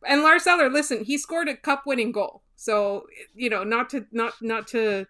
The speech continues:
um, discount Ryan Poehling's value. I'm just saying.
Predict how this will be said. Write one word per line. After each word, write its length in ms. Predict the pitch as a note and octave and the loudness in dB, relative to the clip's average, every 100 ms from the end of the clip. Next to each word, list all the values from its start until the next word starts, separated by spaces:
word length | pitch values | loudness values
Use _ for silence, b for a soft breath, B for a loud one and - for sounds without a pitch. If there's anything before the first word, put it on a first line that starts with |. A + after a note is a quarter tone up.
| _ F#3+ | _ -4
um, 340 | F3+ F3+ F#3 - b b - | -2 -4 -10 -20 b b 0
discount 400 | G#3+ A3+ G#3 G3+ | 0 0 -4 -2
Ryan 200 | G3+ G3+ | -4 -4
Poehling's 440 | G#3 F#3+ F#3+ - | -6 -6 -6 -4
value. 320 | F#3+ F#3 E3+ | -2 -2 -6
I'm 100 | F3+ | -8
just 160 | F#3 - | -10 -12
saying. 260 | - - | -12 -14